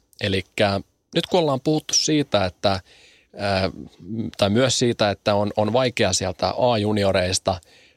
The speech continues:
ponnistaa kohti liigaympyröitä, saatikka sitten K H L-ympyröihin, saa olla aikamoinen tekijä, että saa sieltä sen ykkösveskarin paikan ja sitä kautta sitten pääsee vielä niin kuin kirkkaimpiin valoihin. Mutta tota, ö, organisaatiot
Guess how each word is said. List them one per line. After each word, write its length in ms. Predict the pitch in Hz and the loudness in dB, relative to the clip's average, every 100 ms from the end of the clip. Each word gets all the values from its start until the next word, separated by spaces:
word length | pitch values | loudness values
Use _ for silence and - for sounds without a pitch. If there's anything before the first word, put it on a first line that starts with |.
| _ | _
ponnistaa 680 | 120 113 101 85 - 95 92 - _ | 0 0 0 -2 0 0 0 -6 _
kohti 300 | 107 98 104 | -4 -2 0
liigaympyröitä, 840 | 120 123 113 101 98 101 98 95 | 2 2 2 0 -2 -2 -2 -2
saatikka 520 | - 123 110 101 - - | 0 0 0 -2 -4 -4
sitten 300 | 92 - 92 | -4 -8 -6
K 140 | - 123 110 | 0 0 2
H 180 | 98 92 | -2 -4
L-ympyröihin, 920 | - 98 92 98 95 92 92 98 92 - _ - | -4 -4 -2 -2 0 0 0 -2 -4 -10 _ -2
saa 180 | 101 101 | 0 2
olla 120 | 104 | 2
aikamoinen 480 | 127 123 104 98 95 | 0 0 -2 -2 -2
tekijä, 400 | 107 - 98 87 | -4 -2 0 0
että 200 | - - | -2 -2
saa 240 | - 98 | 0 0
sieltä 300 | 92 90 - | -2 -4 -4
sen 160 | - 92 | -4 -2
ykkösveskarin 880 | 98 - - - - 92 - - 98 | -4 -4 -4 -4 -6 -4 -4 -6 -2
paikan 420 | 98 92 90 87 | 0 0 0 -2
ja 120 | 90 - - _ - | -2 -6 -12 _ -6
sitä 240 | - 98 | -4 -2
kautta 300 | - 90 - | -2 -4 -2
sitten 320 | 90 - - - | -6 -6 -12 -2
pääsee 320 | 92 92 95 | 0 0 0
vielä 300 | 107 104 98 | 2 2 2
niin 140 | 90 - | -2 -8
kuin 140 | 139 | -6
kirkkaimpiin 600 | - - - 87 - - | -4 -4 -6 -8 -6 -2
valoihin. 440 | 98 95 101 95 - - - - - - - - _ - | 0 0 -2 -4 -6 -16 -18 -18 -20 -20 -20 -20 _ -2
Mutta 260 | 110 117 | 0 0
tota, 460 | - 117 - 117 107 _ _ - | 0 -2 0 0 -2 _ _ -6
ö, 80 | - | -2
organisaatiot 840 | 160 160 135 123 156 143 - 110 | 0 2 2 0 0 0 0 -2